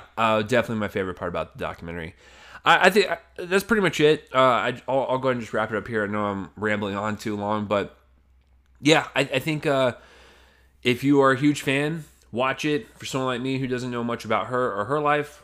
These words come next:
watch it, um, and just know a little bit more about Mary J. Blige. So let me know down below what you thought of Mary J. Blige's My Life,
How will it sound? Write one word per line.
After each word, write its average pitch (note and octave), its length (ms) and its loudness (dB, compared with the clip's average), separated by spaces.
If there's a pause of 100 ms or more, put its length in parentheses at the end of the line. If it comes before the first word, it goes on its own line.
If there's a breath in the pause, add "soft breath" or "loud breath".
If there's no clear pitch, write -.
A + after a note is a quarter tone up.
(100)
watch A#2 480 -6
it, B2+ 300 -2 (340 soft breath)
um, G#2 500 0
and G#2 160 -6
just A2 240 -4
know A2+ 220 0
a F#2 40 -2
little A#2+ 220 -4
bit C#3 140 -6
more B2+ 280 -8
about G#2+ 460 -10
Mary G2+ 320 -12
J. F2 280 -16 (100)
Blige. - 500 -14 (220 loud breath)
So - 120 -6
let E3 140 2
me F3 60 2
know D#3+ 160 0
down C#3 260 -2
below B2+ 220 0
what A#2+ 200 -4
you B2 120 -4
thought A2 240 -2
of G#2 40 -6
Mary A2 240 -4
J. G#2+ 180 -2
Blige's G2+ 520 -4
My G2 260 -4
Life, F#2+ 580 -4